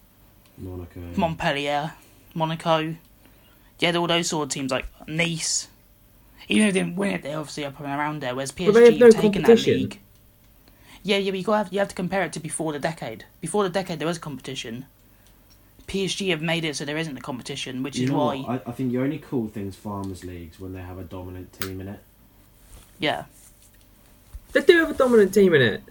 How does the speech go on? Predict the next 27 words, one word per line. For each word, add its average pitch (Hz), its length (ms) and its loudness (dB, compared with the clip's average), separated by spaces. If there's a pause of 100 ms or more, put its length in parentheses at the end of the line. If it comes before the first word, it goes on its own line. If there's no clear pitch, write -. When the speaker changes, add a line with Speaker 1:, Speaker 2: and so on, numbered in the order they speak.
(120)
Speaker 1:
No, 139 360 -4
no, 127 320 -4
no. 127 300 -6
Like, 139 200 -8
why 139 480 -8
is 139 140 -8
Farmers' 139 480 -6
League 90 320 -10
being 98 340 -8
used? 98 460 -6
That, 123 160 -10
why 143 160 -6
is 139 140 -10
that 127 300 -8
a - 80 -20
term 98 360 -8
being 95 300 -8
used 95 340 -8
for 101 120 -14
leagues 98 340 -10
that 95 240 -14 (420)
have 107 160 -6
one 117 320 -2
team 107 320 -6
that - 160 -12
win 101 140 -8
everything? 87 440 -14